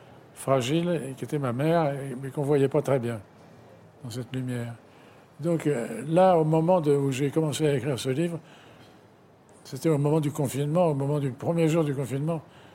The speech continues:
Je me suis dit, « Ben, il n'y a qu'un truc à faire, écrire un bouquin. » Parce que le cinéma était mort, il n'y avait plus rien.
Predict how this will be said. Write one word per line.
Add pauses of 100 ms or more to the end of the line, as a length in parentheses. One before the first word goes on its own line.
(100)
Je
me
suis
dit, «
Ben, (1400)
il
n'y
a
qu'un
truc
à
faire,
écrire
un
bouquin. » (1600)
Parce
que
le
cinéma
était
mort,
il
n'y
avait
plus
rien.